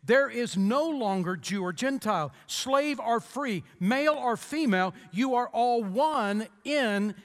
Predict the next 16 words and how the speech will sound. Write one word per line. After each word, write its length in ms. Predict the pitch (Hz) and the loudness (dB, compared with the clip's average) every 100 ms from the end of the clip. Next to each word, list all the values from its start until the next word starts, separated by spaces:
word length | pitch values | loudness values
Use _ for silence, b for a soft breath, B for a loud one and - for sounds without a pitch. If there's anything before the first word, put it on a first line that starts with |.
| B - | B -14
Christ 580 | - 247 226 214 - | -4 0 0 -2 -6
Jesus." 680 | 208 277 311 165 113 - - _ _ _ _ _ _ _ _ _ _ _ _ _ _ _ _ _ | -4 -2 -2 -4 -10 -12 -14 _ _ _ _ _ _ _ _ _ _ _ _ _ _ _ _ _
And 160 | 185 170 | -6 -2
now 200 | 190 202 | 0 0
that 200 | 202 - | -2 -6
you 80 | 190 | -8
belong 320 | 165 160 147 | -6 -6 -6
to 60 | 127 | -8
Christ, 640 | - 185 131 - - - _ _ _ _ _ _ _ _ _ | -12 -10 -10 -12 -14 -16 _ _ _ _ _ _ _ _ _
you 360 | 165 240 285 262 | -4 -2 -2 -2
are 260 | 208 220 | -2 -2
the 140 | 196 165 | -2 -8
true 560 | - - 233 254 269 | -10 -10 -6 -4 -6
children 680 | 226 - 226 226 220 208 226 | -6 -8 -4 -4 -2 -4 -4
of 180 | 214 202 | -2 -2
Abraham. 580 | 262 330 269 196 156 | 0 2 2 2 -2